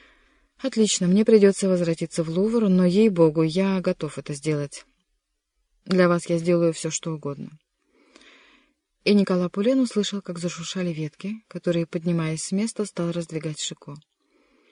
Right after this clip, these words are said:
«Нет, нет», — сказал он, — «оставайтесь.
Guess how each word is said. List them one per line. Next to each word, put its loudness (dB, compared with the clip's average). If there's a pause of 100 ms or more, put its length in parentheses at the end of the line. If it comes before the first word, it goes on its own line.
(360)
«Нет, 6
нет», — 4
сказал -2
он, — -8 (520)
«оставайтесь. -2